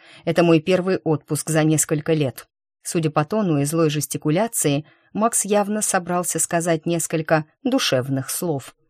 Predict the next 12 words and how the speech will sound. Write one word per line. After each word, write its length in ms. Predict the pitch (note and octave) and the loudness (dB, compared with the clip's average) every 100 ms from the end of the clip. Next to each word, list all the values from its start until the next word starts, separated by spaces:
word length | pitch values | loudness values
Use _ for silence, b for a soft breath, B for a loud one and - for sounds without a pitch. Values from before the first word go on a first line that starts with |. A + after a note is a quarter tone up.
| _ | _
но 200 | A#3+ F#4 | 0 2
покосился 680 | F4+ E3 D3 D3+ D#3+ D#3 - | 0 -2 0 0 -2 -2 0
на 120 | D3 | 2
меня 400 | D3+ D3 E3+ D4 C#4 | 4 4 4 4 4
и 220 | G3+ B3 _ _ | 2 -2 _ _
сдержался. 880 | D3 C#3 D#3+ G3+ C#3 A#2+ B2 - C3+ - _ _ | -8 -2 -2 -2 -2 -2 -2 -4 -4 -8 _ _
Что 340 | - - E3+ | -6 0 2
же, 240 | C#3+ C#3 - _ | 2 -2 -6 _
пусть 300 | - F#4 - | -2 0 0
поругается 720 | - E3+ D#3+ D3 D3 D3 - D3 | 2 4 4 2 0 0 0 0
от 140 | D3+ | -2
души, 400 | D3+ - - D#3 | -2 -2 -2 -4